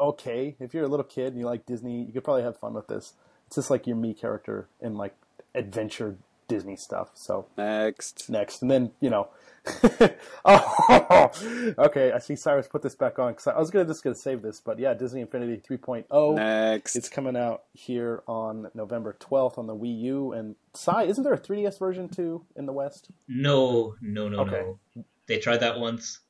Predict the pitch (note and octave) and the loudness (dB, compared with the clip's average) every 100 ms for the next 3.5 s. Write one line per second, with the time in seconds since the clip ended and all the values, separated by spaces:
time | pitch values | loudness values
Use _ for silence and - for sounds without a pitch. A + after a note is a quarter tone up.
0 | - G#2 G#2+ G#3+ G#3 G2+ G2+ - G2+ - | -8 -6 -4 -6 -6 -4 -2 -4 -6 -12
1 | - G#2+ A2 G#2 G#2 - - A2 G#2 - | -12 -10 -10 -12 -18 -18 -10 -10 -6 -4
2 | - E4+ D4 D#4+ - - G#2+ - G#2+ F#2 | 0 2 4 2 0 -2 0 4 4 2
3 | F2+ - - G2+ F#2+ | 0 -4 -8 -16 -16